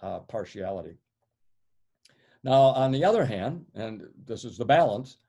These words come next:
there is a proper being partial. Now, let me illustrate this.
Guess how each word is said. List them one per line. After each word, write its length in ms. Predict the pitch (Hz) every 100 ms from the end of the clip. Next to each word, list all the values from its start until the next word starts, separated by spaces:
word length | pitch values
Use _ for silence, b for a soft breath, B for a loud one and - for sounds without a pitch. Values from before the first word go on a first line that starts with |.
| _ _ _ _ _ -
there 220 | 147 156
is 240 | 185 214
a 120 | 185
proper 720 | 170 - 127 127 147 151 156 - _ _ _ _ 95
being 260 | 117 127
partial. 500 | 139 196 208 - - _ _ -
Now, 140 | 101
let 120 | 101 117
me 200 | 113 113
illustrate 480 | 123 123 - 98 71
this. 260 | 78 -